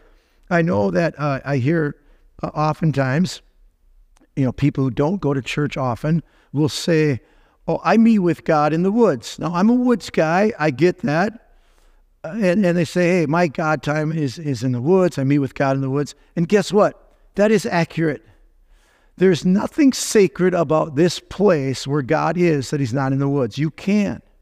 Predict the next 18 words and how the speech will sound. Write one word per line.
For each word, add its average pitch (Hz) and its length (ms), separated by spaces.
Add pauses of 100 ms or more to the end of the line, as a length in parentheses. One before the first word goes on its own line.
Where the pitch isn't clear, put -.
(1200)
And 196 280
we 254 180
always 208 300
encourage 180 420
people 180 260
to 143 60
come 175 240
to 151 80
church, - 380
but 202 120
not 240 260
because 226 340
God's 170 480
here 151 360
and 151 80
he's 120 140
not 147 260
there. 151 440